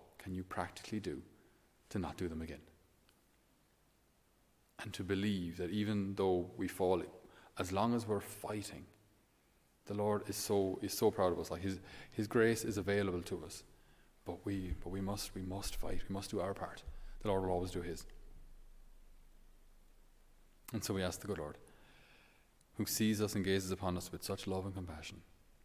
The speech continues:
to strengthen us today and always in our battles.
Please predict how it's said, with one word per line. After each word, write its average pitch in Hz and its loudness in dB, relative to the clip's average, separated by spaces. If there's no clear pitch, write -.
to 95 -12
strengthen 98 -2
us 92 -6
today 92 -2
and 87 -4
always 80 -6
in 95 -2
our 90 0
battles. - -8